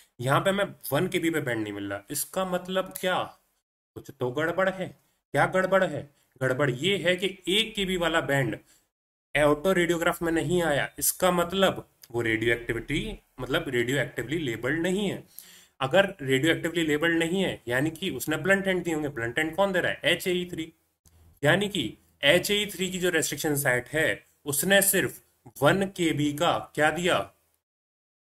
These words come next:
सेगमेंट दिया। अब इसमें ये देखो एचएई थ्री वन केबी का सेगमेंट कहाँ दे रहा है? यहाँ पे अगर हमने एचएई थ्री से कट लगाया तो यहाँ पे ये तो दो केबी और थ्री केबी का सेगमेंट दे रहा है,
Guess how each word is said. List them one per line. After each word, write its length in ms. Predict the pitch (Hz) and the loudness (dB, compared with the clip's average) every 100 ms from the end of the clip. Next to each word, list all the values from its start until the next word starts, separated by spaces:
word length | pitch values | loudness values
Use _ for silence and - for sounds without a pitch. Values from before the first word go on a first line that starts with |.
| _ _ _ - | _ _ _ -12
सेगमेंट 520 | - 113 113 117 104 | -2 -2 0 -2 -2
दिया। 240 | 101 95 - | -4 -8 -4
अब 120 | 147 | -4
इसमें 200 | 143 185 | -2 -4
ये 200 | 139 170 | -2 -2
देखो 440 | 135 139 175 226 - - - 135 | -2 -4 -6 -8 -14 -20 -8 0
एचएई 320 | 143 147 185 | 2 2 0
थ्री 180 | 190 190 | -2 0
वन 180 | 165 | 0
केबी 220 | 180 180 190 | 2 0 0
का 60 | |
सेगमेंट 320 | 185 170 180 170 | 0 0 0 0
कहाँ 160 | 143 | 0
दे 80 | 127 | 0
रहा 120 | 110 | -2
है? 60 | 104 | -2
यहाँ 180 | 113 139 | -2 -2
पे 100 | 170 | 0
अगर 160 | 165 | 0
हमने 240 | 160 160 165 | -2 0 -2
एचएई 280 | 147 156 151 | -2 -6 -6
थ्री 140 | 143 | -6
से 100 | 139 | -6
कट 200 | 156 139 135 | -2 -2 -2
लगाया 280 | 117 120 | -2 -2
तो 100 | 120 | -2
यहाँ 140 | 120 117 | -2 -2
पे 120 | 165 | -2
ये 80 | 165 | -4
तो 100 | 156 | -4
दो 200 | 123 127 | -2 -2
केबी 220 | 127 147 | 0 -2
और 120 | 165 160 | -4 -4
थ्री 120 | 117 | -2
केबी 220 | 127 156 | -2 0
का 80 | 170 | -2
सेगमेंट 340 | 165 151 156 139 | -2 -4 -4 -4
दे 100 | 135 | -4
रहा 120 | |
है, 60 | 120 | -6